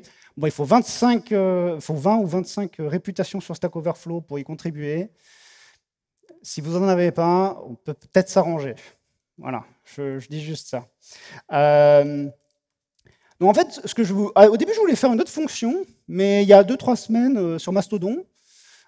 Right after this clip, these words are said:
euh, il y a quelqu'un qui avait posé la question, c'était en mode, euh, T'es, mais, euh, il n'y a pas une fonction en P H P pour, euh,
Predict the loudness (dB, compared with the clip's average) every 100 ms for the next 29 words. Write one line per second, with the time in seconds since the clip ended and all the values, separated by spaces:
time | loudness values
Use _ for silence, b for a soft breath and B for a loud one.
0 | -6 -2 0 2 2 2 0 0 2 2
1 | 2 0 -4 -4 -6 -6 -8 -6 -6 -4
2 | -4 -6 -2 0 2 2 2 2 2 0
3 | 0 0 2 2 0 -4 -2 0 2 2
4 | 0 -4 -2 -2 -4 -4 -2 0 0 0
5 | 0 -2